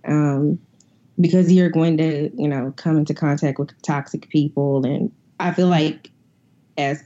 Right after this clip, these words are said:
human beings, we all have levels of being problematic at some point in time.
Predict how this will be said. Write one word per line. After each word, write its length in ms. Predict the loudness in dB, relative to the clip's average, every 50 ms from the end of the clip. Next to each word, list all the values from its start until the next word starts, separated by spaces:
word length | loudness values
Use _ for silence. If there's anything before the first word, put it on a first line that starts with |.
| _
human 400 | _ -12 -6 -4 -2 0 0 0
beings, 300 | 0 0 -2 -2 -2 0
we 120 | 0 0 2
all 260 | 2 0 0 0 0
have 260 | 0 0 -2 -2 -4
levels 580 | -4 -4 -4 -4 -2 -2 -4 -4 -6 -8 -14 _ _ _ _ -20 -20 -20 -20 -20 -20 _ _ _
of 160 | -6 -4 0
being 180 | 2 2 0 0
problematic 600 | -2 -4 -4 -2 -2 0 0 0 -2 -2 -4 -8
at 100 | -10 -12
some 200 | -12 -12 -12 -12
point 240 | -10 -10 -10 -10 -10
in 40 | -10
time. 340 | -10 -12 -12 -12 -14 -18